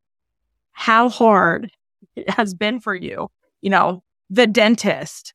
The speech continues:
finding a new dentist, finding a new doctor, find, like, figuring out where your kids should go to school,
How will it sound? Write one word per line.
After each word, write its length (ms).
finding 340
a 60
new 140
dentist, 560
finding 360
a 60
new 180
doctor, 440
find, 440
like, 220
figuring 360
out 200
where 260
your 180
kids 240
should 180
go 120
to 60
school, 360